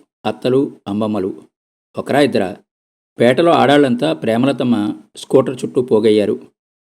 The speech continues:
ఆవిడొచ్చిందంటే ఏదో ఒక మీటింగ్ పెడుతుంది. అప్పటికి మీటింగ్ అయిపోయినట్టే ఉంది. "ఆలోచించుకోండి తల్లు"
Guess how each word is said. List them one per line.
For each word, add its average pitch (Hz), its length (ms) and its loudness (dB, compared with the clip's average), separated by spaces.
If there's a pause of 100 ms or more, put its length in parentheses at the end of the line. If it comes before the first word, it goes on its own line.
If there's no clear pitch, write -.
(320)
ఆవిడొచ్చిందంటే 180 640 4
ఏదో 151 280 8
ఒక 135 80 2
మీటింగ్ 123 340 0
పెడుతుంది. 104 460 -4 (560)
అప్పటికి 117 300 0
మీటింగ్ 127 320 0
అయిపోయినట్టే 123 480 2
ఉంది. 104 360 -2 (760)
"ఆలోచించుకోండి 151 600 2
తల్లు" 113 380 2